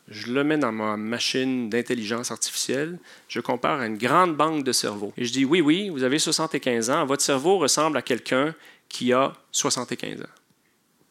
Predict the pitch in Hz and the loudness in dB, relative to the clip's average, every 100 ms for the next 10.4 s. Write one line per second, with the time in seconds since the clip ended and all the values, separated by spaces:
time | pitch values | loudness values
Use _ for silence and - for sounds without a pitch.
0 | _ _ - - - - - _ _ - | _ _ -20 -20 -20 -20 -20 _ _ -8
1 | 123 117 - 156 180 127 110 131 135 113 | -2 0 2 0 2 2 2 2 2 0
2 | 110 127 180 - 117 120 123 113 101 - | 2 0 0 -4 -2 -2 0 0 -2 -2
3 | 110 123 170 - 123 135 135 117 107 123 | -2 0 0 0 0 0 0 0 2 2
4 | 135 110 101 113 120 110 110 98 - 98 | 2 0 -2 -2 -2 -2 -4 -6 -6 -6
5 | 101 104 95 - - - - - - 90 | -6 -8 -12 -16 -20 -20 -20 -20 -20 -18
6 | 92 95 98 92 110 123 131 120 _ _ | -14 -12 -10 -4 -2 -2 -4 -10 _ _
7 | _ _ - 139 127 120 95 65 78 151 | _ _ -4 0 2 0 -4 -10 -14 -16
8 | - - _ _ - - 117 117 110 131 | -16 -18 _ _ -12 -10 -8 -8 -8 -6
9 | - 110 104 95 85 - - 117 123 135 | -6 -6 -8 -12 -14 -14 -10 -6 -4 -4
10 | 143 135 - - | -8 -8 -10 -12